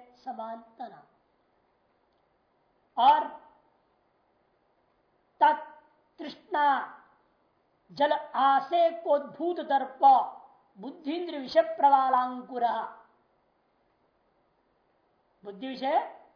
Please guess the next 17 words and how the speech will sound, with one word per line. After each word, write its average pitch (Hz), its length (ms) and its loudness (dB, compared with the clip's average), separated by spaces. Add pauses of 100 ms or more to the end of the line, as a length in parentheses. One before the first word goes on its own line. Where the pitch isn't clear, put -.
(140)
प्रवालांकुर, 262 880 0 (3250)
पल्लव 320 420 2
रूप 339 200 -2
अंकुर। 311 340 -4 (1400)
क्योंकि 285 600 -10
क्या 277 160 6
होता 294 280 4
है, 277 80 0
उसको 277 140 -8
क्या 285 160 0
होता 269 120 0
है, 190 120 -8
बड्स 254 300 -4
बोलते 240 260 -4
हैं 233 60 -2
अंग्रेजी 226 360 -14
में 190 160 -20